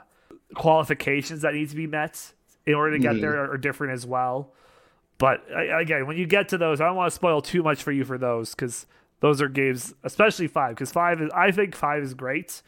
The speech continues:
Speaker 2: Mm-hmm.
Speaker 1: Uh, but usually what the pop-, what the Persona populace has deemed, or usually what the meme is, is five is the best gameplay-wise,
Speaker 2: Right.
Speaker 1: four is the best cast of characters, and three is the best story.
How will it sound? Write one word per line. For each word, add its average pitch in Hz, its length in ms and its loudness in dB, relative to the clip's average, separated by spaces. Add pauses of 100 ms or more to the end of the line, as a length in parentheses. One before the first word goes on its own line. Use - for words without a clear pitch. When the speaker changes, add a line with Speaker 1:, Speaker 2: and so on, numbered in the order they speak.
(600)
Speaker 2:
Mm-hmm. 117 220 -2
Speaker 1:
Uh, 139 100 6
but 180 260 0
usually 214 340 2
what 202 160 0
the 160 60 -4
pop-, 190 380 2
what 190 200 -4
the 190 100 0
Persona 226 500 -2
populace 175 840 -2 (220)
has 131 260 -2
deemed, 120 540 -8 (500)
or 135 300 2
usually 160 240 0
what 143 180 -2
the 127 80 -6
meme 131 280 -6
is, 117 440 -6
is 123 420 -6 (220)
five 208 400 8
is 202 140 0
the 190 80 2
best 151 480 0
gameplay-wise, 170 1000 0 (680)
Speaker 2:
Right. 95 200 2
Speaker 1:
four 214 300 10
is 214 140 0
the 180 60 0
best 160 360 0
cast 147 320 -6
of 120 80 -8
characters, 160 560 0
and 135 140 -8
three 151 260 -4
is 151 120 -4
the 139 80 -6
best 127 360 -4
story. 98 560 -10